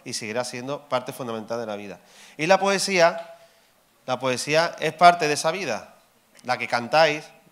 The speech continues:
seguramente cuando os casaréis, que seguramente muchas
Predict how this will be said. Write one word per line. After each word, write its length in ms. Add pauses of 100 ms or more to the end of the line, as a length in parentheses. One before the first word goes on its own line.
seguramente 540
cuando 240
os 80
casaréis, 600 (160)
que 80
seguramente 420
muchas 300